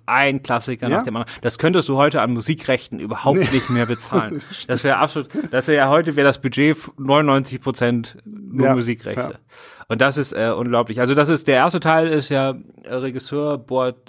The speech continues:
Speaker 1: Davidson hat da quasi, das, der ist aus den siebzigern, Anfang der siebziger, und das ist so ein super Low-Budget, äh,
Speaker 2: Mhm.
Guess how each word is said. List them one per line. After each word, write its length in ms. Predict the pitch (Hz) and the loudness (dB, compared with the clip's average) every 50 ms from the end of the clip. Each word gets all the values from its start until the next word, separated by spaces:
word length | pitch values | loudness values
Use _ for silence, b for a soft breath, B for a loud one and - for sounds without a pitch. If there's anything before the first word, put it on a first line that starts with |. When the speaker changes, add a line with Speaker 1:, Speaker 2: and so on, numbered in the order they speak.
| _ _ _ _ _ _ - - - - - | _ _ _ _ _ _ -20 -20 -12 -4 0
Speaker 1:
Davidson 640 | - - 127 147 160 175 175 - 170 170 165 139 | 4 4 4 4 2 0 0 0 0 0 0 -2
hat 160 | 127 131 117 - | -4 -2 2 4
da 220 | 127 123 127 123 | 4 4 4 2
quasi, 360 | - - 131 127 123 117 127 110 | 0 0 0 0 0 -2 -4 -6
das, 200 | 117 113 - - | -6 -6 -6 -4
der 160 | 120 117 117 | -2 0 0
ist 80 | 127 | 0
aus 100 | 135 117 | -2 -4
den 100 | - 113 | -4 -4
siebzigern, 380 | 113 147 156 - - 147 139 123 | -6 -6 -4 -4 -2 -2 0 0
Anfang 220 | 113 120 - 123 | 0 -2 -2 -4
der 60 | 120 117 | -4 -4
siebziger, 420 | 135 135 - - 139 131 127 123 B B B B B B | -6 -6 -8 -6 -6 -6 -6 -6 B B B B B B
und 140 | - 123 113 | -4 -2 -2
das 120 | 117 110 | 0 0
ist 120 | 143 131 - | 0 0 0
so 60 | 127 | 0
ein 140 | 120 117 113 - 117 117 - - | 0 -2 -2 -6 -12 -16 -14 -14
super 300 | - - - - 139 131 | -14 -8 -2 2 2 4
Low-Budget, 880 | 123 117 120 123 117 - 120 117 127 120 - 135 131 127 110 110 - - | 4 4 2 0 2 2 2 2 2 0 0 0 0 0 0 -4 -8 -6
äh, 420 | - 98 117 113 110 110 - 131 135 | -2 0 2 2 2 2 0 -2 -2
Speaker 2:
Mhm. 80 | 135 | -4